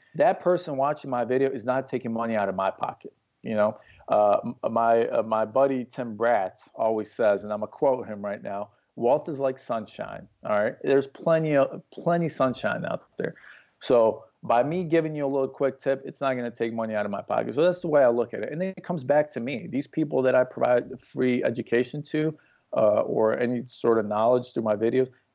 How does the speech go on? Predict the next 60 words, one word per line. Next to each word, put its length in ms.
they 120
come 200
back 220
to 80
me 100
and 100
they 80
say, 180
"Hey, 140
I 100
got 260
this 200
deal. 300
Hey, 160
I 60
got 260
that 220
deal. 320
Hey, 200
do 80
you 80
wanna 180
partner 340
up 120
on 180
this?" 340
And 120
so 180
a 200
lot 200
of 120
it 100
is 160
just, 240
like, 340
deals 300
that 120
are, 300
that 120
I'm 140
not 180
interested 460
in, 140
but 180
still, 460
it 120
comes 200
back 320
to 100
you 80
in, 160
in, 280
in 180
ways 320
that 100
you 120
never 200
thought 320
of. 160
So. 380